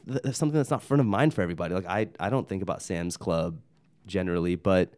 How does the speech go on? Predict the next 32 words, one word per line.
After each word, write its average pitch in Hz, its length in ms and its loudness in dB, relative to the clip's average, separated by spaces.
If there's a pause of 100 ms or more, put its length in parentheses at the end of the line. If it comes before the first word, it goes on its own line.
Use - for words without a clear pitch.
(800)
if 107 240 0
you 113 100 4
get, 117 320 4
you 104 60 0
know, 92 120 0
fifty 120 360 0
athletes 104 460 0
with 92 100 -6
that 87 160 0
name 110 300 2
and 95 80 -2
you 90 80 -8
put - 180 -8
'em 95 80 0
on 92 100 2
an 87 140 -2
N 98 100 2
I 92 200 0
L 107 180 4
deal 98 160 0
and 92 80 0
they're 95 80 0
all 92 140 0
posting, 113 380 -2
like, 95 120 0
that's 101 220 2
gonna 113 140 4
create 104 360 2
some 101 140 -4
traction, 98 640 -2 (760)
and 104 160 4
then 113 240 6